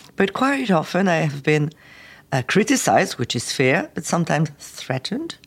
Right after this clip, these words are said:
or even, um, uh, there were attempts for discredit, uh, from foreign countries not happy with my position. On Qatar, that was very simple. Uh,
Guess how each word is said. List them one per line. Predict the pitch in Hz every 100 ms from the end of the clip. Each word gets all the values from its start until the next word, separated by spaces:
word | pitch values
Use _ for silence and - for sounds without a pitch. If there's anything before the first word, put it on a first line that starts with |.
| - - - -
or | 170 170 170
even, | 214 190 156 160 160 160 -
um, | 147 143 127 127 127 - _ - - _ _
uh, | - - - - 85 71 80
there | 127 127
were | 127 123 -
attempts | - - 160 165
for | - 131 131
discredit, | 123 175 - 233 190 392 - - _
uh, | 170 156 - - - - - - _
from | - - 277 285
foreign | - - 196 190 180 180 - -
countries | - 180 185 - 262 269
not | 196 196
happy | 156 143 175 - - _ _
with | 202 185
my | 180 175
position. | 160 151 - - - - - - - - -
On | 208
Qatar, | 226 214 233 208
that | 185 -
was | 175
very | 220 226
simple. | - 254 254 - 262 - _ _ - - - _
Uh, | 180 165 156